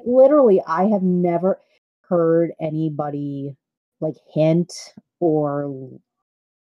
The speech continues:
quote unquote leaks about,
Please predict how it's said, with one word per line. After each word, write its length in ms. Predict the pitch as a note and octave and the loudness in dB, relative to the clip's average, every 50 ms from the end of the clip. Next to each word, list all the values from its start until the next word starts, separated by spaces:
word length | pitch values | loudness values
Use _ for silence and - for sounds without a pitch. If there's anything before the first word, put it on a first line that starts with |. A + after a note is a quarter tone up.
| _ _ _ | _ _ _
quote 240 | - - E3+ E3 | -2 0 0 2
unquote 260 | D#3+ D#3+ D#3+ E3 C3+ D3 | 2 2 2 0 0 0
leaks 680 | D3 C#3+ D3 D3 D3+ D#3+ D#3+ - - - - - - - - _ _ _ _ _ _ _ _ | -4 -4 -2 0 0 0 -2 -4 -12 -16 -16 -16 -16 -16 -20 _ _ _ _ _ _ _ _
about, 540 | E3 D3+ C3+ D3+ C#3+ C#3+ C#3 C3+ C#3 - - | -8 -4 -2 -2 -2 -2 -4 -4 -6 -8 -10